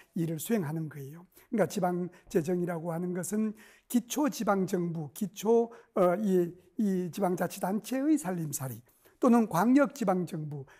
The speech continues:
광역자치단체의 살림살이, 이런 식으로 이해를 하시면 될 거예요. 아주 쉽게 와닿을 수 있지 않습니까? 예.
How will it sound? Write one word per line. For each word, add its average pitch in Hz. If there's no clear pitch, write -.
광역자치단체의 185
살림살이, 156
이런 262
식으로 190
이해를 165
하시면 151
될 139
거예요. 135
아주 196
쉽게 -
와닿을 180
수 190
있지 175
않습니까? 202
예. 175